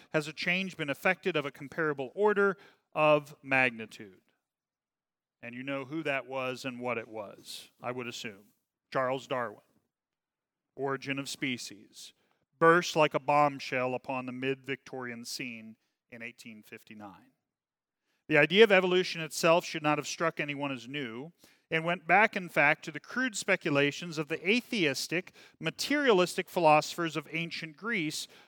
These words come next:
prior to Socrates. Darwin's grandfather, Erasmus Darwin, and others had offered evolutionary schemes in more modern garb, but without convincing evidence.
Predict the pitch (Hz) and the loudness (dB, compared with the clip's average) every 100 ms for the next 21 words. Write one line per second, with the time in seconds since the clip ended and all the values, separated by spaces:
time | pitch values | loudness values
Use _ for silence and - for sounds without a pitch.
0 | _ - 233 185 127 170 - 190 247 254 | _ 0 4 6 4 -2 -10 -6 -4 -4
1 | - - - _ _ - _ _ _ _ | -6 -20 -20 _ _ -20 _ _ _ _
2 | _ _ _ 156 165 175 151 - 160 214 | _ _ _ 6 8 6 0 0 4 4
3 | 208 139 113 120 165 147 139 185 233 - | 2 0 0 0 -2 -4 6 6 6 2
4 | 160 - 135 123 139 151 160 202 190 156 | -6 -6 -2 0 -2 -4 2 4 4 0
5 | - 147 170 - 165 156 156 156 180 - | 0 6 6 6 -2 -2 0 0 -2 -4
6 | 160 147 143 - 196 185 160 156 147 139 | -4 -4 -4 -6 -6 -6 -4 -6 -4 -4
7 | 135 143 196 254 196 151 127 120 120 160 | -2 4 6 6 2 -2 -2 0 0 -2
8 | 170 - - - 147 151 151 156 - 151 | -6 -16 -20 -6 -2 6 6 6 0 -6
9 | 143 139 - 156 180 196 156 107 - - | -6 -6 -8 -2 2 4 2 -6 -14 -16
10 | - | -18